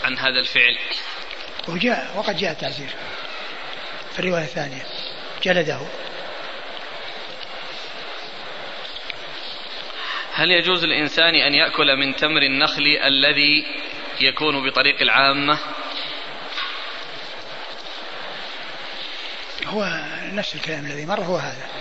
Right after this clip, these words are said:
Speaker 1: لا، بس
Speaker 2: أقول
Speaker 1: هذا غير مملوك.
Speaker 2: ها؟
Speaker 1: هذا غير مملوك. بس الآن
Speaker 2: لا.
Speaker 1: النخل موجود بالشوارع.
Speaker 2: إيه، نعم، يمكن.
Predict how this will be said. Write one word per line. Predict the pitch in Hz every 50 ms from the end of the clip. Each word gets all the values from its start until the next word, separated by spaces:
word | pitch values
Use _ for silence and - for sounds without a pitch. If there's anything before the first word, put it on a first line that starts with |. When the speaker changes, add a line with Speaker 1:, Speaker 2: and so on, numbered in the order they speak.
| - - - - - - - - - - - - - - - - - -
Speaker 1:
لا، | 131
بس | 139 147 175
Speaker 2:
أقول | 170 170
Speaker 1:
هذا | 170 151
غير | 170 196 208 190 175
مملوك. | 170 170 147 127 - - - - - - - -
Speaker 2:
ها؟ | 170 180 233 226 - -
Speaker 1:
هذا | 180 175 170
غير | 170 196 208 190 160
مملوك. | 156 156 139 123 - - - - - - - - - - - - - - - - - - - - - - - - - - - -
بس | - -
الآن | 151 151 - 160 165 151
Speaker 2:
لا. | 143 110
Speaker 1:
النخل | 147 151 170 165 160 147
موجود | 139 143 143 156 156
بالشوارع. | 139 143 - - - 147 131 127 123 120 113 117 - - - - - - - - - - - - - - -
Speaker 2:
إيه، | 170 165 156 151 - - - -
نعم، | 214 208 160 147 - 185
يمكن. | 220 247 208 - 170